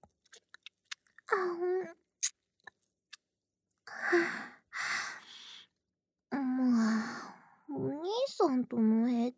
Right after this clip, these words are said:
チ、気持ちいいけど。それだけは、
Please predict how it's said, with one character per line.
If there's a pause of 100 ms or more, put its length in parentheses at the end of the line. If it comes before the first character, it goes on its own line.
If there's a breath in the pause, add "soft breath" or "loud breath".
チ、 (440)
気
持 (100)
ち
い
い
け
ど。 (2750 loud breath)
そ
れ
だ (100)
け
は、